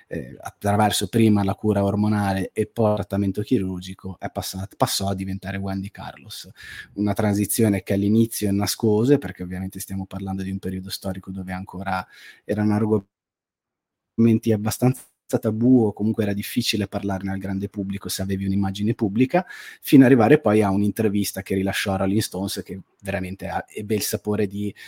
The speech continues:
eh, di una rivelazione epocale o comunque di, di, di una rottura, la rottura di una barriera e la volontà di raccontare di determinate cose che, di cui prima non si poteva parlare. Quindi una musicista, un, un'innovatrice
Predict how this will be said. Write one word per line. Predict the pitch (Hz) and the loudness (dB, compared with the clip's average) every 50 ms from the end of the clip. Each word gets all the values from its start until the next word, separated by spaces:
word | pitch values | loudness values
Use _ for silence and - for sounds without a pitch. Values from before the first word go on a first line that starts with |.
| - - _ | -20 -20 _
eh, | - 92 92 95 95 95 92 92 95 92 87 | -10 -8 -8 -6 -6 -6 -6 -4 -6 -6 -8
di | 98 107 117 | -4 2 4
una | 117 113 | 4 6
rivelazione | 113 117 113 117 110 104 - - - 110 113 | 6 4 4 2 2 0 -2 0 2 2 2
epocale | 104 - 98 - - 110 107 110 107 101 101 | 2 0 -4 -4 -2 0 0 2 0 0 -4
o | |
comunque | - - 107 110 - - | -2 -2 -2 0 0 0
di, | 104 107 104 - | 0 0 -2 0
di, | 113 113 117 117 - | 2 2 2 2 2
di | - 123 120 | 2 4 6
una | 120 120 | 6 8
rottura, | 113 110 - - - 113 101 98 104 98 | 6 4 2 0 -2 -2 -2 -2 -2 0
la | 104 104 | 0 0
rottura | 101 98 - - 127 117 | 0 -2 0 2 4 4
di | 113 107 | 4 4
una | 107 107 107 104 | 2 0 0 0
barriera | 107 104 101 - 104 104 107 110 110 113 110 107 | 0 -2 -2 -2 0 0 0 0 2 0 0 0
e | |
la | 104 101 | -2 -2
volontà | 98 98 98 98 92 - 98 | -4 -4 -6 -6 -4 -6 -6
di | 98 101 | -6 -6
raccontare | 95 95 - - 98 92 98 98 98 | -8 -8 -12 -14 -14 -10 -10 -10 -10
di | 95 95 95 | -10 -14 -14
determinate | 98 95 - 101 95 98 98 98 98 - 101 | -14 -12 -12 -10 -8 -8 -8 -10 -12 -14 -18
cose | - - 98 92 101 - | -18 -18 -18 -20 -20 -14
che, | - 101 95 | -12 -12 -6
di | - 107 | -6 -4
cui | - - 117 | 4 4 4
prima | 113 - 127 110 107 | 6 6 4 6 4
non | 104 104 | 4 0
si | - - 98 | -2 -6 -8
poteva | - 98 - 98 98 - | -12 -14 -14 -16 -16 -16
parlare. | - 98 - 95 92 - - | -16 -16 -12 -12 -12 -12 -10
Quindi | - 110 104 101 | -8 -8 -6 -4
una | 101 110 | -2 2
musicista, | 113 117 117 117 131 131 - - 156 156 - - - 147 139 147 - - - - - - - | 4 4 6 4 4 2 2 2 2 2 2 2 2 2 2 2 0 -6 -16 -18 -20 -20 -8
un, | - 104 113 113 107 | -2 2 4 4 4
un'innovatrice | 107 107 110 117 117 117 120 123 120 127 123 - 127 139 147 143 - - - 151 147 147 | 4 4 6 8 10 10 8 8 6 2 0 2 2 2 2 2 -2 4 6 6 6 6